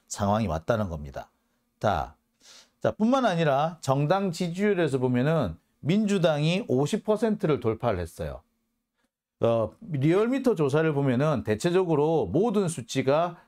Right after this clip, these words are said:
다른 곳보다 좀 높게 나옵니다. 윤석열 지지율도 좀 높게 나오고요. 민주당 지지율도 좀 높게 나옵니다. 여하튼 뭐, 그런 거 감안해서 보실 때 영-, 민주당 지지율이 오십 점 칠 퍼센트가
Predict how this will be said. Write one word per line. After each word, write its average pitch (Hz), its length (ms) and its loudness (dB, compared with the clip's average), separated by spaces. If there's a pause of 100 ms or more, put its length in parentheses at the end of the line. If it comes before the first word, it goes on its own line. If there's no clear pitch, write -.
(140)
다른 120 260 2
곳보다 147 340 0
좀 127 180 0
높게 135 720 0 (140)
나옵니다. 101 720 -2 (440)
윤석열 165 420 2
지지율도 147 680 0
좀 110 140 0
높게 131 240 0
나오고요. 92 600 -2 (220)
민주당 160 520 0
지지율도 120 560 -2
좀 135 200 0
높게 135 260 0
나옵니다. 78 440 -6
여하튼 160 300 0
뭐, 123 120 0
그런 165 180 0
거 135 60 -2
감안해서 135 460 0
보실 113 340 -4
때 92 360 -2 (600)
영-, 165 300 0 (120)
민주당 190 520 0
지지율이 147 540 0
오십 120 360 -6
점 202 220 0
칠 233 260 -6
퍼센트가 151 880 -2